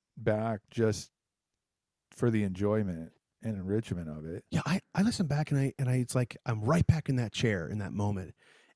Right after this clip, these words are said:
Speaker 2: and it's like I'm getting to know that person over again, and I'm like, 'cause, like, how many, in what av-, weird avenue do you have where you have a, a, a, a recording of meeting someone who you think is amazing?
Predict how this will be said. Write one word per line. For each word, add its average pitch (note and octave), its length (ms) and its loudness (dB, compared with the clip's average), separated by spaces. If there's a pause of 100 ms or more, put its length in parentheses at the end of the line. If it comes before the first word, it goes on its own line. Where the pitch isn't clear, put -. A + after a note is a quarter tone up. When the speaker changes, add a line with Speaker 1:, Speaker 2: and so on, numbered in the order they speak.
Speaker 2:
and A2+ 80 -2
it's - 180 -4
like - 80 0
I'm A2+ 100 -2
getting C3 220 2
to C3 120 -2
know B2 100 4
that A2 160 0
person A2+ 320 0
over G#2 200 0
again, G2+ 200 -4
and G2 100 -4
I'm G2+ 80 -4
like, G2+ 300 -6 (760)
'cause, B2 220 4
like, B2+ 140 2
how E3+ 200 2
many, G3+ 420 2 (300)
in C3 160 -4
what F3+ 240 -2
av-, C3+ 220 0
weird B2+ 260 0
avenue G#2+ 580 -2
do A2 80 -2
you A2 120 0
have G2 380 -2
where G2 180 -4
you G#2 180 -4
have G2 180 -8
a, F#2+ 120 -8 (100)
a, G2 160 -8 (480)
a, G2 280 -6
a F#2+ 320 -6
recording A#2+ 800 2
of G2+ 440 -6
meeting A#2 460 0
someone G2 440 -4
who G#2+ 100 -4
you F#2+ 160 -4
think G2 240 -6
is F2 100 -8
amazing? E2 520 -10